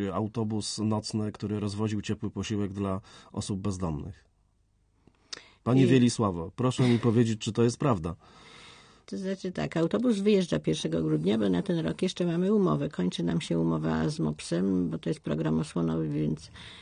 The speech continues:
Speaker 2: y, też, y, też umowę trzeba było podpisać. Ten,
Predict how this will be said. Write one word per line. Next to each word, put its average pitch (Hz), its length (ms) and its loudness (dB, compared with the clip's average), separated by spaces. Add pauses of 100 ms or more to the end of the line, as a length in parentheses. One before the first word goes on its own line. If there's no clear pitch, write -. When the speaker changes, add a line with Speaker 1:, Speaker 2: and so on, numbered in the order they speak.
(160)
Speaker 2:
y, 151 180 0 (100)
też, - 400 -4
y, 165 280 2
też 175 240 -6
umowę 175 320 2
trzeba 180 220 -2
było 180 180 0
podpisać. 208 500 -4
Ten, 208 260 2